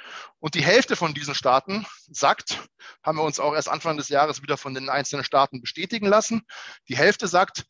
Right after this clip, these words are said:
wenn Amazon abführt, wenn ihr nur über einen eigenen Shop, äh, über, über, über Amazon verkauft, nicht über einen eigenen Shop oder sowas, wenn ihr nur über so einen Marktplatz verkauft, brauchen wir von euch gar nichts mehr.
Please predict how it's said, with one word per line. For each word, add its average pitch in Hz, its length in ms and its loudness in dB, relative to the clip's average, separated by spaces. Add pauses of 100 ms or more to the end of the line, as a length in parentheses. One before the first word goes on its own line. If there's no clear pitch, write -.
(240)
wenn 202 240 2
Amazon 190 500 2
abführt, 196 580 -2 (300)
wenn 165 200 -4
ihr 165 100 -6
nur 185 380 0
über 196 160 4
einen 175 80 6
eigenen 165 320 0
Shop, - 300 0
äh, 160 120 4
über, 156 240 2
über, 151 220 -2
über 147 180 2
Amazon 175 360 0
verkauft, 143 540 -2
nicht 160 140 -12
über 151 140 -2
einen 147 80 0
eigenen 143 220 -2
Shop 220 220 0
oder 117 160 -6
sowas, 120 480 -2 (440)
wenn 143 100 -10
ihr 147 60 -6
nur 202 260 0
über 190 220 6
so 175 80 -2
einen 160 100 -4
Marktplatz 165 420 2
verkauft, 135 580 0 (640)
brauchen 165 320 0
wir 165 100 -4
von 156 120 -8
euch 151 220 -8
gar 131 200 6
nichts 123 240 -4
mehr. 95 220 -14